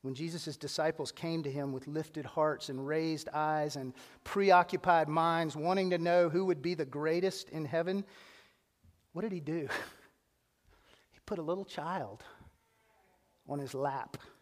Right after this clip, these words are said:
and he said, "Truly I say to you, unless you turn," that's a significant thing there, "unless you turn and become like this little child, you will never enter the kingdom of heaven."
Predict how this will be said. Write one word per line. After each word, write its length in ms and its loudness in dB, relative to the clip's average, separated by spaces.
and 120 -4
he 40 -2
said, 320 0
"Truly 480 -4
I 220 -4
say 340 -4
to 80 -6
you, 460 -8
unless 500 -2
you 360 -4
turn," 680 -2
that's 160 -16
a 60 -12
significant 680 -6
thing 280 -6
there, 280 -14
"unless 360 -4
you 120 -4
turn 760 -4
and 100 -8
become 680 -8
like 240 -8
this 220 -10
little 200 -6
child, 520 -10
you 140 -10
will 80 -4
never 400 -2
enter 260 -10
the 80 -12
kingdom 400 -12
of 120 -16
heaven." 280 -20